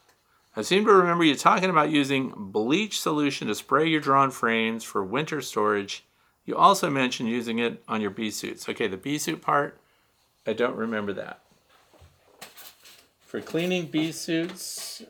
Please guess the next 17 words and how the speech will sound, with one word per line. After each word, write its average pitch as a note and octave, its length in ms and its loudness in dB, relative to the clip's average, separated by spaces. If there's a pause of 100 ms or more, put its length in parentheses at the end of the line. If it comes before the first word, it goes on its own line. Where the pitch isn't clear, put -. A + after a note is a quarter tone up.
I A2 100 -6
don't F#3 360 -6
think E3+ 240 -6
I D#3 80 0
use C#3 320 -4
bleach, B2 840 -6 (140)
but A2+ 100 -4
I A2+ 60 2
use C#3 400 -4
that A#2+ 340 0 (1700)
Dawn B2 500 4 (260)
Free B2 720 0
or G2+ 160 4
Dawn A#2 640 2 (1000)
whatever A2+ 600 2
that, - 500 -4
uh, G2+ 340 -2